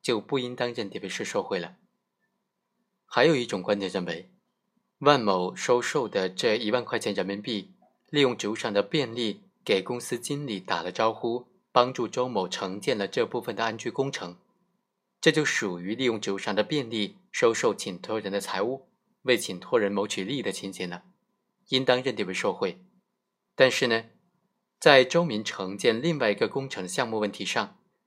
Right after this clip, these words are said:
万某并没有出面为周某说情，实际上他只是让他的妹夫周明直接去找他下属公司的这个项目的经理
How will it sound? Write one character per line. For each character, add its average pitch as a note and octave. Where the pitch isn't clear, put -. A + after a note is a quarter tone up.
万 D#3+
某 G#2
并 -
没 G#2+
有 G#2
出 -
面 C3
为 G#2+
周 C3+
某 A2
说 G#2+
情， F#2+
实 -
际 B2
上 G#2+
他 -
只 G2
是 A2+
让 B2
他 A2
的 A2
妹 A#2+
夫 A2
周 C3+
明 G#2
直 A2+
接 D3+
去 -
找 F2+
他 G#2+
下 B2+
属 G#2
公 B2
司 B2+
的 A2
这 C3
个 B2+
项 C3+
目 B2
的 G#2+
经 C#3+
理 G2+